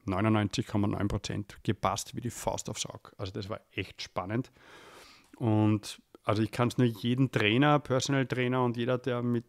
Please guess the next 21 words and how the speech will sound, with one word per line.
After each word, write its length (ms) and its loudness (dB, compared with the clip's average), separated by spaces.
Trainings 640 -4
zum 260 -6
tun 240 -2
hat, 160 -6
empfehlen, 540 -6
dass 140 -4
man 140 -2
das 200 -6
in 140 -4
sei-, 460 -4
in 120 -6
sein 160 -10
Repertoire 520 -6
aufnimmt. 400 -8
Also 120 -4
das 140 -2
ist 400 -4
unfassbar, 560 -4
wie 60 -8
das 140 -10
funktioniert. 520 -10